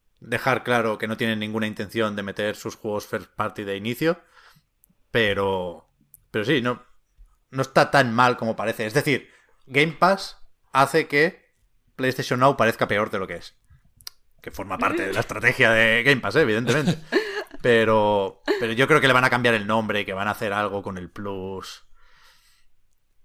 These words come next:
Speaker 1: Pero, pero algo tienen que hacer. Porque si no, te encuentras cosas poco sorprendentes como las de Ghost of Tsushima Director's Cut. Luego hablamos de eso. Pero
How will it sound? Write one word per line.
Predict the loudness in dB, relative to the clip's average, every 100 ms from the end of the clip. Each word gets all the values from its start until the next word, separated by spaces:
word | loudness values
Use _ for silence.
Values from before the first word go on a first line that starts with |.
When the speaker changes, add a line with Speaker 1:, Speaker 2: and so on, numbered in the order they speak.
| -20 -6
Speaker 1:
Pero, | -4 -4
pero | -8 -6
algo | -6 -10
tienen | -16
que | -20
hacer. | -20 _ _ _ _ _ _
Porque | -14 -10 -8
si | -8
no, | -8 -10 -10 _ _ _ _ -20 -20 _ _ _
te | -14
encuentras | -10 -8 -4 -4
cosas | -2 -2 0 0 -4 -14 _ -20 -10
poco | -6 -4
sorprendentes | -4 -4 -6 -6 -6
como | -6 -6
las | -6 -8 -8
de | -8 -6 -8 -10 _ _ _
Ghost | -4 -4 -2
of | -6
Tsushima | -6 -6 -4 -4 -4
Director's | -8 -6 -10 -10
Cut. | -18 _
Luego | -8 -6
hablamos | -6 -8
de | -12
eso. | -18 -20 _ -20 -20 -18 0
Pero | 4 6 8 8 8 8 6 2 -4